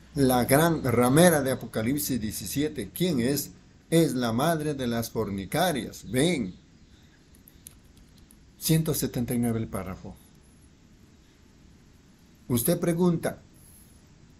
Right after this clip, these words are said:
"Hermano Branham, ¿por qué les dice buitres?" Es cierto, pero recuerden que un buitre es un ave. Él está ungido para volar también.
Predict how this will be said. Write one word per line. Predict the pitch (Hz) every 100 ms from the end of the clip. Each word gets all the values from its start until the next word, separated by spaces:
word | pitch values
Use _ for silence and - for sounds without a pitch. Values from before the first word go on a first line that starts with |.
| - - - - - - -
"Hermano | 139 139 185 226
Branham, | 156 131 120 113 110 104 - - - - - - - - - - - - - -
¿por | 143 170
qué | 240 240
les | 175 165 127
dice | 135 139 131 113
buitres?" | 92 107 127 120 160 - - - - _ - - - - -
Es | 165 156
cierto, | - 196 208 123 - - - -
pero | 151 175
recuerden | 180 180 220 233 175 135 120 98
que | - 131 -
un | 160 160 151 143
buitre | 190 202 - 170 135
es | 127 147
un | 147 147
ave. | 185 208 160 98 - - - - - - - - -
Él | 117 175
está | 175 156 - 196 190
ungido | 196 185 185 180 175 170
para | 165 160
volar | 156 156 160 151
también. | 156 147 175 226 147 92